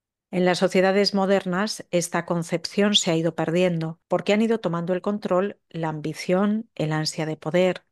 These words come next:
el deseo de poseer más, de mejorar nuestra calidad de vida. Y esto no sería malo si no nos hubiese abocado a una vida llena de prisas, donde pararse o estar tranquilo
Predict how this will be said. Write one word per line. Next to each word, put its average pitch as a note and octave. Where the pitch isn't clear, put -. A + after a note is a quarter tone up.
el D3+
deseo F3
de E3+
poseer D#3
más, E3+
de F3
mejorar E3+
nuestra D3
calidad D3
de D3
vida. C#3
Y F#3+
esto G#3+
no A#3
sería F3+
malo F#3
si -
no E3+
nos F#3
hubiese F#3+
abocado F3+
a F#3+
una F#3
vida F3
llena F3
de D3+
prisas, G3
donde E3+
pararse F3+
o E3
estar E3+
tranquilo F#3